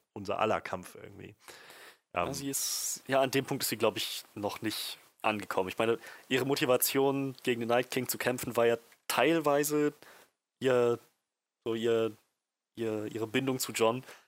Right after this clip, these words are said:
Speaker 2: und teilweise, dass der Night King einfach mal Viserion gefällt hat.
Speaker 1: Ja.
Speaker 2: So, das war halt so ein, so ein Schockmoment für sie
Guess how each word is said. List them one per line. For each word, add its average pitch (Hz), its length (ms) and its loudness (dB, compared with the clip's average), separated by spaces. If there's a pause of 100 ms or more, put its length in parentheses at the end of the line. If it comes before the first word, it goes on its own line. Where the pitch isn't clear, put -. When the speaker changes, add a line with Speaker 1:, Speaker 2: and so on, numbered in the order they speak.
Speaker 2:
und - 180 0
teilweise, 135 420 6
dass 120 140 0
der 117 100 2
Night 123 300 2
King 117 280 0
einfach 113 340 0
mal 117 300 2 (180)
Viserion 113 540 2
gefällt 92 360 -2
hat. 92 140 2
Speaker 1:
Ja. 120 180 4 (480)
Speaker 2:
So, 113 100 0
das 107 180 0
war 117 100 4
halt 139 120 2
so 120 100 0
ein, 123 80 -2
so 110 100 -4
ein 107 80 -2
Schockmoment 104 640 0
für - 140 -2
sie 110 320 -4